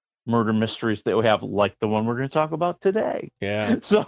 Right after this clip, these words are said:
Speaker 1: you know, I think that's a big problem, too. I think the competition is gonna make it harder.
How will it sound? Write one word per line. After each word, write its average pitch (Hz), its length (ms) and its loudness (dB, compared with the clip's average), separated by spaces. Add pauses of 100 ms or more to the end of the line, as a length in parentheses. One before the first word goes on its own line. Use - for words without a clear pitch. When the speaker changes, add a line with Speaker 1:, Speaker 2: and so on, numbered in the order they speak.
Speaker 1:
you 214 120 0
know, 202 80 2
I 180 100 0
think 170 240 -6
that's 170 260 2
a 254 60 -4
big 147 260 -6
problem, 135 460 -2
too. 240 260 -2
I 160 80 0
think 127 200 -10
the 127 80 -18
competition 135 800 -6 (340)
is 117 160 0
gonna 113 200 2
make 101 260 -2
it - 80 -4
harder. 95 440 -2